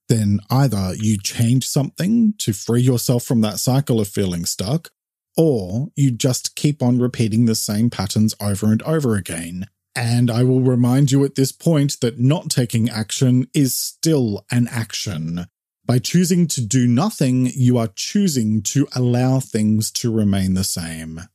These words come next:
When you recognize the fact that you, and only you, have complete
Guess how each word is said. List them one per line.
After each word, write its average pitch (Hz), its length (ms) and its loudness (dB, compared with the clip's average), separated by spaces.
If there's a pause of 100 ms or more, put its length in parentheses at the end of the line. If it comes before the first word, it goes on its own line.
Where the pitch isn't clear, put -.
(320)
When 120 100 4
you 127 80 4
recognize 143 540 2
the 143 100 2
fact - 360 -6
that 104 120 -2
you, 101 460 2
and 120 320 2
only 139 340 4
you, 85 460 -6 (300)
have 120 180 0
complete 147 640 0